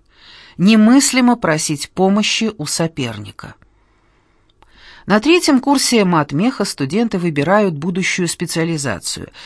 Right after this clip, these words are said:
и, соответственно, карьеру. Голованов выбрал теорию чисел. Вполне естественный выбор для юноши,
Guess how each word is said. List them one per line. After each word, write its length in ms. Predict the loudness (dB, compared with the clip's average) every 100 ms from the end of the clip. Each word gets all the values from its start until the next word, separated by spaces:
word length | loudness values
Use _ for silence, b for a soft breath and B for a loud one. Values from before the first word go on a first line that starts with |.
| B B
и, 80 | -2
соответственно, 720 | 0 2 0 -2 -2 -2 -2
карьеру. 580 | -2 -2 -4 -6 -8 -14 b b b b b
Голованов 800 | -2 0 0 4 4 2 -2 -4
выбрал 480 | -4 -2 -2 -2 -4
теорию 600 | -4 -2 0 2 0 0
чисел. 580 | -2 -4 -4 -6 -10 -12 B B B B B
Вполне 400 | -2 0 2 0
естественный 760 | -2 -2 -2 -2 -4 -4 -2
выбор 340 | -2 0 0 -2
для 240 | -4 -4
юноши, 640 | -4 -2 0 0 0 -2